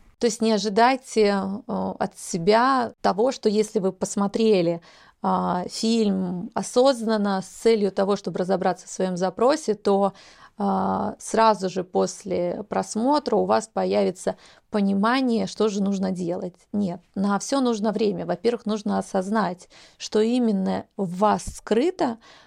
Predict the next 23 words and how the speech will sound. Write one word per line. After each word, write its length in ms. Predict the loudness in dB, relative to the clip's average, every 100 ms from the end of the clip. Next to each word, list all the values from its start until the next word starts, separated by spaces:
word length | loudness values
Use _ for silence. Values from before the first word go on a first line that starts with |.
| _ -8
что 640 | -2 2 4 4 2 0
является 760 | -2 0 2 2 2 0 -6 -6
вот 120 | -4
этой 180 | -4 -6
слепой 540 | -4 -4 -2 0 0
зоной, 640 | 0 0 0 0 -4 -6 -10 -20 -20 -14 -4
а, 300 | 0 0 0
которая, 880 | -2 2 4 4 4 0 0 -2 -4 -6
м, 600 | -4 -4 -4 -4 -6 -8 _ -4
вами 420 | 2 2 2 -2
управляет, 800 | -2 -2 0 2 0 -2 -10 -20 _ _ _
через 280 | -6 -4 -4
призму 400 | -2 -2 0 -2
которой, 680 | -2 -2 0 2 0 -4 -10 _ _ -4
а, 360 | -2 0 -2
вы 160 | 0 -2
делаете 800 | 0 0 2 0 -2 -6 -8 -8 -12
свой 600 | -8 -2 0 2 0 -6 _ _ _
выбор, 400 | 0 0 -2 -10 _ _ _ _ _
в 80 | -4
частности, 480 | 0 0 -2 -6 -6
других 340 | -4 -4 -2
людей. 380 | -2 -2 -4